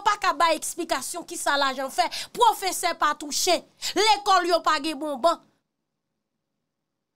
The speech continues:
Élèves yo pa capable joindre matériel pour que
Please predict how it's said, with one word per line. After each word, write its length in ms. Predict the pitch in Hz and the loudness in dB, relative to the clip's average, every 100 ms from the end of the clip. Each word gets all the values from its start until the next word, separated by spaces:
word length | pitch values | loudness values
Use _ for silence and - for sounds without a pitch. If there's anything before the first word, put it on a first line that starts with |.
| _ _ _ _ _ _ | _ _ _ _ _ _
Élèves 420 | 453 466 453 403 | 4 4 4 2
yo 120 | 415 415 | 0 2
pa 140 | 415 | 2
capable 440 | 392 359 370 349 294 | 2 0 2 0 0
joindre 380 | - 349 403 339 | -4 -2 0 0
matériel 760 | 349 - 359 320 359 427 381 | 0 0 0 0 0 0 0
pour 220 | - 381 | -6 -8
que 80 | - | -2